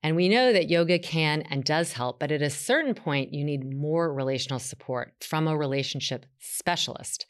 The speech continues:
If you're going through some kind of challenge right now in your relationships, my friend Jason Gaddis at the Relationship School can help. Jason's team will pair you up with a skilled relationship coach,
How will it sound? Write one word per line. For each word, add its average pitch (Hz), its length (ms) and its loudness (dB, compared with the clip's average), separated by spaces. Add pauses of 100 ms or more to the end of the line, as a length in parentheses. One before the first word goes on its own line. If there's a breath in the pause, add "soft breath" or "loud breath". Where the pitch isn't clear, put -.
(480 loud breath)
If 190 160 0
you're 254 160 4
going 302 220 2
through 220 160 -2
some 196 260 0
kind 185 180 -2
of 180 80 -2
challenge 135 360 0
right 120 180 -2
now 107 240 -6
in 135 140 -4
your 139 100 -2
relationships, 131 720 -4 (320 loud breath)
my 170 220 0
friend 160 340 0
Jason 139 320 0
Gaddis 117 420 -2
at 139 120 -8
the 147 80 -6
Relationship 156 560 0
School 117 300 -6
can 135 160 -6
help. - 340 -8 (480 soft breath)
Jason's 208 480 2
team 196 360 2
will 139 120 -6
pair 147 240 -4
you 160 120 2
up 143 160 0
with 139 140 -4
a 113 60 -8
skilled 160 500 -2
relationship 139 600 -2
coach, - 400 -4